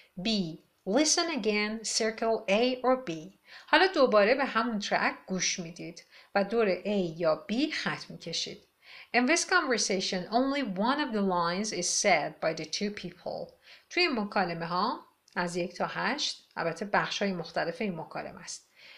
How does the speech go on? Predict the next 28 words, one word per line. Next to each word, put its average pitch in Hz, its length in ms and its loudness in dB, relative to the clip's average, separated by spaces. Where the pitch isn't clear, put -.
اه، 202 260 6
یکی 254 460 4
از 185 180 0
این 185 140 0
جملات 175 480 0
توی - 160 -4
هر 185 260 0
ردیف 180 360 -2
یک 165 320 -4
تا 185 80 -2
هشت 170 300 -6
توسط 170 440 2
این 196 140 0
خانم 160 360 -6
و 156 40 -2
راننده 160 440 -4
تاکسی 175 440 -6
گفته - 360 -4
می‌شه. - 340 -8
دور 370 220 6
اونی 277 380 0
که 190 180 -4
می‌شنوید 180 760 -2
و 175 180 -2
گفته 190 420 0
می‌شه 202 340 0
خط - 400 -6
بکشید. 170 480 -10